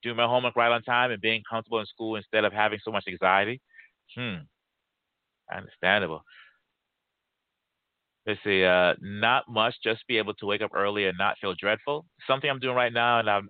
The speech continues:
I like to go next semester, is try my best in class. Uh, let's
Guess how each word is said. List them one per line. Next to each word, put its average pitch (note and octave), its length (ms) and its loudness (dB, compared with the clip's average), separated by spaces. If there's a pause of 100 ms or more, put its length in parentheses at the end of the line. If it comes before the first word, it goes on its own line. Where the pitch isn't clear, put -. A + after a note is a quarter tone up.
I G2 100 0
like G#2 160 0
to A2+ 80 -2
go G#2+ 40 0
next G#2 220 -4
semester, G#2+ 260 0
is F#2 180 -8
try G#2 140 4
my G2 140 2
best G2 260 0
in F#2 100 -8
class. A2+ 300 2 (600)
Uh, A2 340 2 (760)
let's G#2+ 100 -14